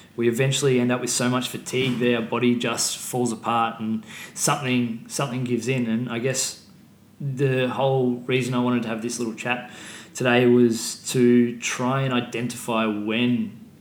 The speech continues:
or when that happens, before it happens, ideally. Um, so, you know, if you start feeling a little run down, a little tired, take half a day off, take a morning off, give yourself some regeneration time. It might be as simple as going out for breakfast or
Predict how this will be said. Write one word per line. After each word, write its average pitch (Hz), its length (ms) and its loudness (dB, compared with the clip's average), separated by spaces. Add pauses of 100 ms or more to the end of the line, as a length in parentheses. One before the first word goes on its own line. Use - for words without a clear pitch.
(180)
or 110 60 -4
when 139 460 2
that 123 160 2
happens, 156 320 -2
before 120 360 -2
it 110 60 -4
happens, 101 340 -12
ideally. 110 460 -6 (420)
Um, 107 400 -4
so, 113 160 -4
you 117 300 0
know, 104 120 -6
if 123 220 -4
you 120 60 -4
start 143 320 0
feeling 139 360 0
a 135 40 4
little 123 160 4
run 120 240 0
down, 123 260 0
a 127 40 -4
little 120 220 0
tired, 113 460 -2 (600)
take 139 260 0
half 127 260 0
a 123 60 -2
day 110 160 -2
off, 110 260 -6
take 127 220 -6
a 127 40 -6
morning 120 360 2
off, 113 320 -4 (340)
give 135 160 -2
yourself 127 440 0
some 117 460 0
regeneration 117 720 0
time. 113 360 -2
It 104 80 -6
might 120 320 -2
be 117 480 -2 (140)
as 123 120 -4
simple 120 400 -4
as 110 420 -2 (360)
going 123 240 2
out 120 100 2
for 117 120 -6
breakfast 110 540 -4
or 107 320 -2